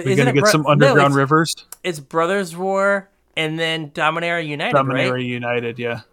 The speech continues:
Speaker 1: Right, like, that seems like a perfect place to print the lands that are, like,
Speaker 2: Ooh, it
Speaker 1: tied
Speaker 2: does.
Speaker 1: to a place.
Speaker 2: Yeah.
Speaker 1: Right?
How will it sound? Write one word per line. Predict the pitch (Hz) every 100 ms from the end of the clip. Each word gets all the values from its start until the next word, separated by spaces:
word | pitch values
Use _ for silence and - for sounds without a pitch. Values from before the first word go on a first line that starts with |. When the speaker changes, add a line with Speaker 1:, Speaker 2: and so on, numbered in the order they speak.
| -
Speaker 1:
Right, | 160 160
like, | 165 160 _
that | 156 160 156
seems | 170 165
like | 165
a | 160
perfect | 165 160 170
place | - 175 170
to | 156
print | - _ - 175 147
the | 156
lands | 143 151 151 143
that | 147
are, | 139
like, | 139 135 131 _ _ _ -
Speaker 2:
Ooh, | 139 151
it |
Speaker 1:
tied | 139 139
Speaker 2:
does. | 139 113
Speaker 1:
to | 143
a | 120
place. | - 160 147 117 - - _ _ _ _ _ -
Speaker 2:
Yeah. | 127 151 123 -
Speaker 1:
Right? | 131 131 135